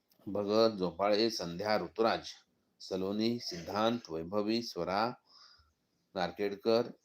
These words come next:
ओके, पार्थ, पडघन, मनस्वी, सार्थक, हिरवे, भाग्यश्री, तिथे, नाव लक्षात नाही आलं. चला, सई. बरेच विद्यार्थी पर्याय क्रमांक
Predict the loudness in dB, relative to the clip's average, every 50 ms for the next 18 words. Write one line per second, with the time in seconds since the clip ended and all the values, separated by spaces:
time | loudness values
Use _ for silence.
0 | _ _ _ _ _ _ _ _ -12 -12 -10 -6 -6 -6 -6 -8 _ _ _ _
1 | _ _ _ _ _ _ _ _ _ _ _ -2 0 2 2 2 2 0 -4 -12
2 | -18 -18 -18 _ _ _ _ _ _ _ _ _ _ _ _ _ _ _ -8 -6
3 | -4 -4 -4 -2 0 0 0 0 0 -2 -2 -4 -4 -4 -6 -6 -4 -4 -2 -2
4 | -2 -4 -4 -2 -2 -2 -2 -4 -2 2 4 4 4 2 0 -8 -10 -8 -6 -2
5 | 0 0 0 0 0 -2 -6 -12 _ _ _ _ -20 _ _ _ _ _ _ _
6 | -6 -6 -6 -4 -2 -4 -4 -4 -2 -2 0 0 0 -2 -6 -10 _ _ _ _
7 | _ _ _ _ -10 -10 -8 -6 -2 -2 -2 -2 -4 -8 _ _ _ _ _ _
8 | _ _ _ _ _ _ _ _ _ _ _ _ _ _ _ _ -14 -14 -14 -12
9 | -10 -8 -4 -4 -2 -2 -4 -4 -6 -8 -6 -4 -2 -2 -2 -2 -2 -4 -6 -6
10 | _ _ _ _ -4 -2 0 0 0 0 -2 -2 -2 -2 -2 -4 -6 -8 -10 _
11 | _ _ _ _ _ _ _ _ _ _ _ 2 4 4 4 4 2 0 2 4
12 | 4 4 4 2 -2 2 2 4 4 4 4 2 0 -2 0 2 2 0 0 0
13 | 2